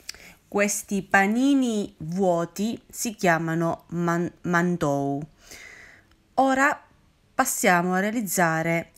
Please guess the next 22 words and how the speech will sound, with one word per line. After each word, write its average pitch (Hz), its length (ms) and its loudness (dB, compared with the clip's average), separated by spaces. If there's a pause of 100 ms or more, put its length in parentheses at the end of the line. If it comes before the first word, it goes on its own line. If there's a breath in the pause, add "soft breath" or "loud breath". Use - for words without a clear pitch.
con 165 160 -4
lo 156 80 -4
stesso - 380 -4
impasto 262 880 0 (280 loud breath)
i 254 140 -2
baozi, 170 840 0 (200)
che - 100 -6
è 190 80 2
la 170 100 0
versione 175 540 -2
ripiena. 143 680 -6 (800 loud breath)
Dunque 185 340 0
prendiamo 170 880 0
il 151 720 -4
secondo 185 1080 0 (300)
pezzo 180 760 0 (640 loud breath)
che - 120 0
avevamo 165 340 2
messo 175 280 0
da 156 140 -2
parte 160 400 -2
precedentemente, 170 1000 -2